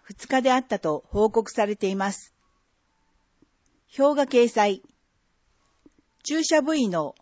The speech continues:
疼痛。一回目、七十四点一パーセント、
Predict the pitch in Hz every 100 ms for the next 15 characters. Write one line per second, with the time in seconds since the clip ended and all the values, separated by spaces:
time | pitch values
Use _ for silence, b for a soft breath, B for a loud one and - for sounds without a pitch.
0 | _ _ - 233 233 - 220 214 190 _
1 | _ _ _ _ _ _ 214 202 - 247
2 | 254 240 226 - _ _ _ _ _ _
3 | 226 254 320 294 226 220 269 247 170 165
4 | - - 214 233 240 208 160 147 139